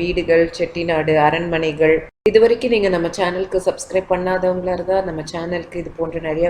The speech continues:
வீடியோஸ் பார்க்க சப்ஸ்கிரைப் பண்ணி வச்சுக்கோங்க. நம்ம இப்போ காரைக்குடி, சிவகங்கா அந்த ஏரியாவை தான் நம்ம சுற்றி பார்த்துட்டு இருக்கோம். அது போக ஃபர்ஸ்ட் ஃப்ளோர்ல செட்டியார்ஸுடைய முக்கியமான ஃபோட்டோஸ், லெட்டர்ஸ், பத்திரங்கள் அதெல்லாம் டிஸ்ப்ளேல இருக்கு.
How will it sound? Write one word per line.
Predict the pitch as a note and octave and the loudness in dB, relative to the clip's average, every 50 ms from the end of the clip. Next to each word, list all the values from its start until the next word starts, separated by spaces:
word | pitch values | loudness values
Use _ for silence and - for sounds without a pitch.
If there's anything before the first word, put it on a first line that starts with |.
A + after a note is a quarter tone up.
| E3 F3 | 0 -2
வீடியோஸ் | F3+ E3+ F3+ F3+ F3+ F3+ - - F3 | -2 0 0 0 0 -2 -4 -4 -2
பார்க்க | E3 D#3+ E3 F3 E3+ - | -2 -2 -2 -4 -4 -4
சப்ஸ்கிரைப் | - - - - - F3 F3 F3 - | -10 -12 -8 -2 0 0 0 0 -4
பண்ணி | E3+ D#3 D#3 D#3 | -6 -4 -4 -6
வச்சுக்கோங்க. | D#3 D3 - - - - D#3+ D#3+ D#3 E3 F#3 G3 - _ _ - G3 | -6 -8 -8 -16 -2 0 0 2 2 2 2 0 0 _ _ -2 0
நம்ம | G#3 G#3 G#3 G#3+ G#3 | 0 2 2 0 0
இப்போ | G#3+ - G#3 G#3 G#3+ G#3 - | 0 4 4 4 4 6 4
காரைக்குடி, | G3 F3+ F3+ F#3 F#3+ F#3+ F#3+ F#3+ F#3+ F3+ F3+ F3 F3+ - | 4 6 6 4 2 0 2 0 -2 0 0 -4 -4 -4
சிவகங்கா | - F3 F3+ F#3 F3+ F#3 F#3 F3 E3+ E3+ E3 D#3+ D#3+ D#3+ - E3 | 0 6 6 6 6 6 2 0 2 2 4 4 4 2 0 -4
அந்த | E3 D#3 D#3+ D#3+ D#3 | -2 2 2 4 4
ஏரியாவை | D#3+ D#3+ E3+ E3+ E3 E3 D#3+ D#3+ E3 | 4 4 2 2 2 2 0 0 -2
தான் | E3+ F3 E3+ | -2 -4 -4
நம்ம | D#3+ D#3 D3 - | -6 -6 -8 -8
சுற்றி | E3 - - E3 - D#3+ | -12 -12 -12 -8 -2 -2
பார்த்துட்டு | D#3 D3 D3+ D#3 - D#3 D3+ | -2 -2 -4 -6 -4 -4 -4
இருக்கோம். | D3+ - F#3+ G3+ A3 A#3+ - _ - - F#3+ | -4 -2 -2 -2 -2 -2 -6 _ -2 4 4
அது | G#3 G#3 A3 - - | 4 4 2 2 4
போக | A3+ A3+ A#3+ B3 B3 A#3+ A3 A3 | 6 6 6 6 4 0 0 2
ஃபர்ஸ்ட் | - F#3 - - - | 2 0 0 0 -6
ஃப்ளோர்ல | - F#3+ G3 G3 F#3+ F3 F3+ G3 A#3 B3+ - - - - | -2 0 0 2 2 4 2 2 2 2 -6 -10 -4 -4
செட்டியார்ஸுடைய | F#3+ F3+ - - - F#3+ F#3 F#3 F3+ - - F#3+ F3 F3 F3+ F#3+ G3 F#3+ | -4 -4 -2 -2 2 2 2 2 0 -2 -4 -2 0 0 0 0 -2 -4
முக்கியமான | F3 - - F3+ F3+ F#3 F3+ E3+ E3+ F3 F3+ F#3+ G3 A#3 - _ - - - - - - - - | -6 -6 -2 -2 -2 -2 -2 -2 -4 -4 -2 -2 -2 -2 -4 _ -20 -20 -20 -20 -20 -6 4 8
ஃபோட்டோஸ், | A3 A3 A3 A3 - G#3+ G3 F#3+ F#3+ F#3+ - F#3+ F3+ | 8 8 8 6 2 4 4 4 4 2 0 2 2
லெட்டர்ஸ், | F3+ F3+ - - G3 F#3+ F#3 F#3 F#3 - - - - | 2 2 2 4 6 6 6 6 4 0 -6 -4 -4
பத்திரங்கள் | F3 - - F#3+ F#3 F#3 F3+ E3+ E3 D#3+ E3 E3 - - | -4 -2 0 0 2 2 2 2 2 2 2 0 -2 -2
அதெல்லாம் | D#3 D#3 D3 D#3 E3 F3 E3+ E3 | -2 0 0 0 -2 -4 -6 -8
டிஸ்ப்ளேல | - - - - F3 E3+ E3 E3 D#3+ D#3 D#3 | -10 -10 -8 -2 -2 -2 0 0 0 0 0
இருக்கு. | D3+ D3+ - F#3 G#3+ | -2 -4 -2 -2 -2